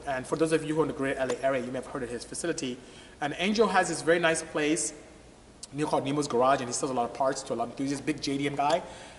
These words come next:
And he was like, "Wow, B C, I was surprised to see you build the wagon." And I reminded him that,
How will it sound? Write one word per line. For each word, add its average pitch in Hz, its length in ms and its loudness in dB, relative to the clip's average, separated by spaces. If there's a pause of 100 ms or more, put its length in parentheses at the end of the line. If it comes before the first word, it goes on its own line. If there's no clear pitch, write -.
(160)
And 147 380 2
he 156 200 -4
was 277 100 4
like, 226 100 2
"Wow, 214 200 4
B 214 120 0
C, 214 120 4
I 208 40 10
was 202 80 4
surprised 226 400 4
to - 60 0
see 208 80 -2
you 196 60 -2
build 180 160 -2
the 170 40 0
wagon." 170 400 2 (100)
And 160 140 2
I 147 40 6
reminded 185 400 4
him 196 160 2
that, - 220 4